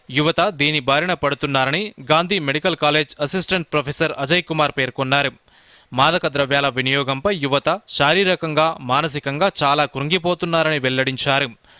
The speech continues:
మాదక ద్రవ్యాల నివారణకు గాంధీ ఆసుపత్రిలో తాము అనేక రకాల అవగాహన కార్యక్రమాలు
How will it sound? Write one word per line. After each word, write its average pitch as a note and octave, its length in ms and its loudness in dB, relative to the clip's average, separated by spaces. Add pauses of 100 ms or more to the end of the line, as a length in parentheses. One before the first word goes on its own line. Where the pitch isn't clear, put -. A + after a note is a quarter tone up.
(500)
మాదక E3 360 2
ద్రవ్యాల F#3 420 0
నివారణకు D3 720 0
గాంధీ D#3 280 2
ఆసుపత్రిలో C#3 600 0 (100)
తాము C#3+ 400 2
అనేక E3 300 0
రకాల D#3+ 340 2
అవగాహన D3+ 500 0
కార్యక్రమాలు C#3+ 600 0